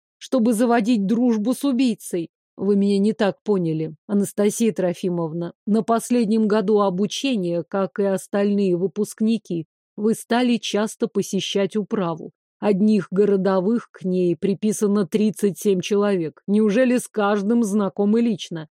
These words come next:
Тем не менее, вы, будущие видаки, находитесь под пристальным вниманием.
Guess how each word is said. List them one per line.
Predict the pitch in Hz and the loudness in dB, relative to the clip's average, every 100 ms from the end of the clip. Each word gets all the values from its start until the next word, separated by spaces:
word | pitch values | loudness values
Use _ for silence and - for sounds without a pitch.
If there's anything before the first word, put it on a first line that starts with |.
| _ _ _ | _ _ _
Тем | - 240 | -4 0
не | 269 247 | 2 4
менее, | 214 214 208 202 | 4 4 2 2
вы, | 190 233 | 2 2
будущие | 196 196 202 220 - - 208 202 | 2 0 0 0 -2 -2 0 2
видаки, | 180 190 180 185 185 - 214 - _ - | 0 0 2 2 0 -2 -4 -4 _ -2
находитесь | 208 208 - 226 190 196 214 202 - | 0 0 2 0 0 -2 -2 -4 -4
под | 208 202 - | -4 -4 -4
пристальным | 214 214 214 - 208 208 202 | -2 0 0 0 2 2 2
вниманием. | 196 208 190 165 165 160 | 2 2 0 0 -2 -4